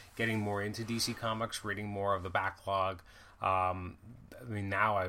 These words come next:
I think I, I've read a lot of D C Comics over the years now, but, I mean, really, my real ascent or descent into D C didn't start till maybe twelve years ago, and then eventually going back and reading, like, the entire Wally West run of The Flash,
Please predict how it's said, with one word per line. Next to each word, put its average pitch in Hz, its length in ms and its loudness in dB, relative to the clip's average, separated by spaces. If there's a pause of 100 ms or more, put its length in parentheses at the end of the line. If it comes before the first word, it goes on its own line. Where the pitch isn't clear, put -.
(140)
I 95 40 -8
think 101 200 -6
I, 95 160 0
I've 95 80 -8
read 101 120 -2
a 87 60 -2
lot 87 300 -6
of 101 80 -8
D 117 160 -4
C 123 180 -2
Comics 120 460 -2
over 104 180 -8
the 107 100 -6
years 120 300 -4
now, 123 240 0 (380)
but, 101 300 4
I 104 60 -10
mean, 95 440 -8
really, 113 400 2
my 92 380 0 (180)
real 113 360 0
ascent 104 460 -2
or 95 160 -8
descent 101 480 -2
into 98 220 -10
D 101 160 -8
C 101 300 -6
didn't 95 260 -8
start 101 260 -4
till 98 100 -12
maybe 92 220 -10
twelve 90 260 -6
years 98 200 -8
ago, 87 260 -10 (400)
and 104 100 -2
then 104 80 4
eventually 98 360 0
going 90 220 -2
back 92 280 0
and 90 100 -6
reading, 87 280 -6
like, 87 260 -4 (240)
the 95 100 -6
entire 98 380 2
Wally 90 240 0
West 85 260 -4
run 85 120 -6
of 80 40 -14
The 90 60 -10
Flash, 107 640 -2